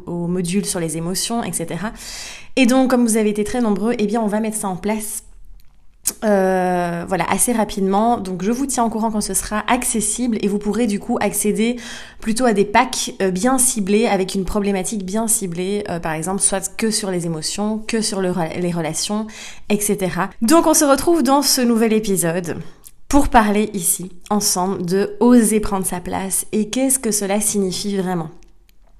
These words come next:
Euh, parce qu'il y a beaucoup de croyances autour de ça, une grande pression aussi que l'on peut se mettre.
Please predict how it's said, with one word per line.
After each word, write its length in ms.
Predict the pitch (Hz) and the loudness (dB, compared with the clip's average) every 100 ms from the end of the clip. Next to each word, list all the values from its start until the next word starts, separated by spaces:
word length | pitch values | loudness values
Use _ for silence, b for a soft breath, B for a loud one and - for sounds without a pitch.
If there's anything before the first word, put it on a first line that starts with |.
| - - - | -14 -8 -4
Euh, 200 | 196 180 | -2 0
parce 280 | 175 185 - | -2 -2 -2
qu'il 140 | 214 | -2
y 80 | 196 | 0
a 80 | 170 | -2
beaucoup 240 | 190 208 | -2 -4
de 160 | 185 175 | -2 -4
croyances 580 | 175 - 202 202 208 196 | -6 -4 -2 0 0 -2
autour 220 | 190 185 | -4 -4
de 100 | 180 | -2
ça, 220 | - 214 233 B B B - | -2 -2 -4 B B B -2
une 160 | 196 | 2
grande 340 | 190 202 269 277 | 2 4 4 2
pression 380 | - 240 - 220 | 2 2 2 0
aussi 220 | 214 220 | -2 0
que 80 | 202 | 0
l'on 140 | 190 | 2
peut 120 | 202 | 2
se 140 | 202 180 | 2 0
mettre. 400 | 175 240 - | -2 -4 -8